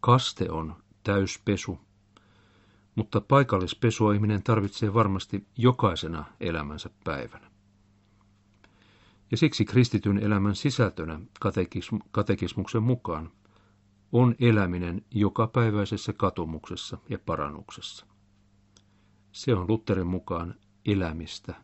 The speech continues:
kasteesta. Kaste antaa siis syntien anteeksi antamuksen. Tämän vahvistaa myös Ananiaan ohje Paavalille, joka oli juuri pysäytetty Damaskon tiellä.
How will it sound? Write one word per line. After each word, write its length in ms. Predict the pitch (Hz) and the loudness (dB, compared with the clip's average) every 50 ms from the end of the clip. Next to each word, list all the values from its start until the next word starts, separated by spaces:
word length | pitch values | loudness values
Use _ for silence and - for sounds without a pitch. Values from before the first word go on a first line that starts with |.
| _ _ _ _ _ | _ _ _ _ _
kasteesta. 880 | _ - 90 85 - - - - - - 71 - - - - - - - - _ _ _ _ _ _ _ _ _ _ _ _ _ _ _ _ _ _ _ _ _ _ _ _ _ _ _ _ _ _ _ _ _ _ _ _ _ - _ _ _ _ _ _ _ _ _ _ - - _ _ - - | _ -4 -4 -2 -2 -6 -10 -8 -10 -12 -12 -10 -12 -16 -16 -16 -20 -20 -20 _ _ _ _ _ _ _ _ _ _ _ _ _ _ _ _ _ _ _ _ _ _ _ _ _ _ _ _ _ _ _ _ _ _ _ _ _ -20 _ _ _ _ _ _ _ _ _ _ -20 -20 _ _ -20 -10
Kaste 360 | _ - 123 120 - - - 90 | _ 2 2 2 2 0 -4 -4
antaa 320 | 90 87 85 - 107 104 | -4 -4 -2 0 0 0
siis 280 | - - 110 - - - | 2 0 -2 -2 0 0
syntien 520 | 143 135 113 101 - 87 85 87 90 107 - _ _ | 2 2 2 2 0 -4 -4 -4 -6 -10 -12 _ _
anteeksi 500 | 117 104 90 80 - 85 78 - - - - | 0 0 0 -2 -6 -10 -10 -10 -12 -10 -8
antamuksen. 680 | 90 78 76 67 67 67 65 - - - - - - - _ _ _ _ _ _ _ - _ _ - - - - _ _ _ _ _ _ _ _ _ _ _ _ | -8 -8 -8 -10 -12 -14 -14 -16 -18 -18 -18 -18 -20 -20 _ _ _ _ _ _ _ -20 _ _ -20 -20 -20 -20 _ _ _ _ _ _ _ _ _ _ _ _
Tämän 300 | - 110 113 107 95 92 | 4 6 6 6 6 4
vahvistaa 440 | 101 101 101 104 - - - 107 | 4 4 4 2 0 0 0 2
myös 240 | 110 113 110 101 - - - | 4 4 2 2 -2 -6 -2
Ananiaan 720 | - 135 139 143 131 120 101 92 87 85 82 80 82 92 - | 2 4 6 6 6 6 4 4 0 -2 -2 -4 -6 -6 -4
ohje 300 | - 104 98 101 95 90 - _ | -2 -2 0 0 -2 -2 -2 _
Paavalille, 560 | - 110 104 92 85 78 76 78 76 76 80 - _ _ _ _ _ _ _ _ - _ _ _ _ _ _ _ _ | 2 2 4 2 0 -2 -6 -8 -10 -10 -12 -14 _ _ _ _ _ _ _ _ -20 _ _ _ _ _ _ _ _
joka 200 | 107 95 - 87 | -6 -6 -2 -2
oli 120 | 85 85 85 | -2 -2 0
juuri 220 | 90 92 90 98 | 0 0 0 -2
pysäytetty 680 | 95 - 110 98 - 98 92 87 - 87 - - 101 90 | 0 0 0 2 4 2 2 2 -2 -8 -6 -6 -2 2
Damaskon 540 | 110 104 101 95 87 - - - 90 82 82 | 2 2 2 2 -2 -4 -6 -8 -8 -8 -2
tiellä. 400 | - 110 104 90 82 80 78 | 0 0 2 2 0 -4 -8